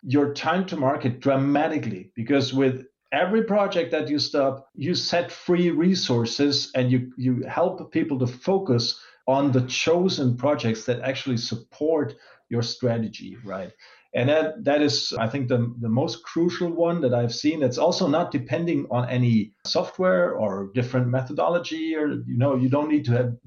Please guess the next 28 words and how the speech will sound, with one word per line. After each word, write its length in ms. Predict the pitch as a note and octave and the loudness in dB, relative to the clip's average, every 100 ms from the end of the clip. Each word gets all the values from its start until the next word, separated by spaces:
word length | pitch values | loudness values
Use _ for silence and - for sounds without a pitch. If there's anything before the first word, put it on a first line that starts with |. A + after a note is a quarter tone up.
| A#2+ | -6
become 260 | A#2+ B2 D3+ | -2 0 0
agile. 580 | C3+ D#3+ F3 B2+ G2+ - - - - | 2 0 2 0 -2 -6 -14 -10 -4
Agile 380 | C#3+ E3+ D#3 | -2 2 4
is 240 | C#3 B2 - | 2 2 0
in, 280 | C#3 B2+ - - | 0 -2 -4 -12
for 160 | - B2 | -2 0
many 300 | E3 G3+ F#3+ | 4 2 2
companies, 440 | E3+ E3 D#3 B2+ | -2 -2 -4 -2
agile 360 | D3 D3+ C#3+ C3 | 0 2 0 0
is 240 | B2+ A#2+ | 0 -2
just 300 | E3 E3+ D3+ | -2 -2 -2
another 360 | C#3 D3 D3 C3 | 0 2 2 4
way 360 | C3 C#3+ C#3+ | 4 4 4
of 360 | B2 A#2+ A#2 - - | 4 2 -2 -10 -4
avoiding 800 | B2+ A2+ A#2+ C3+ C#3+ B2+ G#2 F2+ - - A2 - | -4 0 2 2 4 2 2 -2 -8 -8 -8 -4
hard 260 | B2 B2 | -4 -2
decision 340 | A#2+ D3 B2+ A#2+ | -4 -2 0 2
making 360 | A2+ A2+ A2 | 0 0 0
on 200 | A2+ A#2 | 0 0
the 80 | A2+ | 0
planning 420 | - B2 C#3+ C3 | -2 -2 0 2
level. 380 | G2+ F2 - - _ - | 2 0 -6 -18 _ -2
That's, 380 | B2 B2 - - | 0 0 -4 -2
that's 240 | C#3 - | 0 0
a 40 | |
different 300 | F#2 G2 F#2+ | -4 -4 -6
story, 320 | - - - - | -12 -14 -16 -18
maybe. 120 | _ | _